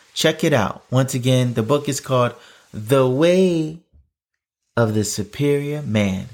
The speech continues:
by David Deida. I heard a lot about it. It's actually on my bookshelf. I am gonna get to it very soon,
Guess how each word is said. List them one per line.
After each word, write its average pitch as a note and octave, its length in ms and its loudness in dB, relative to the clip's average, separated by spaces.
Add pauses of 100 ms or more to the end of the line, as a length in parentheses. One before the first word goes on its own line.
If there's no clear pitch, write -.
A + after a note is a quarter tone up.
by G2 140 -4
David A#2 640 -2
Deida. F#2 380 -6 (380)
I G#2 100 -4
heard B2 200 2
a A#2 60 0
lot B2+ 260 2
about B2 400 2
it. D3+ 180 -6 (380)
It's A2+ 140 -2
actually C#3 340 2
on C3+ 140 2
my C3+ 160 0
bookshelf. C3+ 760 0
I A#2+ 160 0
am B2 240 0
gonna A#2+ 260 0
get A2 280 -2
to B2+ 160 -2
it - 80 -4
very D3+ 480 0
soon, C3 540 -4